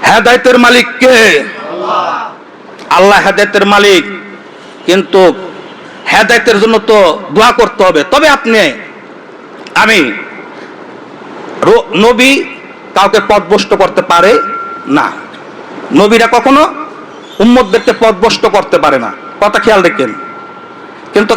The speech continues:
Speaker 1: আল্লাহ মানুষদেরকে পথভ্রষ্ট করতে পারে, আবার সঠিক পথ নিতে পারে।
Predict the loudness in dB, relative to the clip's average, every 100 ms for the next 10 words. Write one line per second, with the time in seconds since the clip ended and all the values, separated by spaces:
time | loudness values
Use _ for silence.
0 | 0 2 4 4 2 0 0 -2 0 0
1 | 2 0 0 0 2 0 0 2 2 2
2 | 0 -4 -8 -14 -16 -18 -12 -4 -2 0
3 | 0 2 2 2 2 0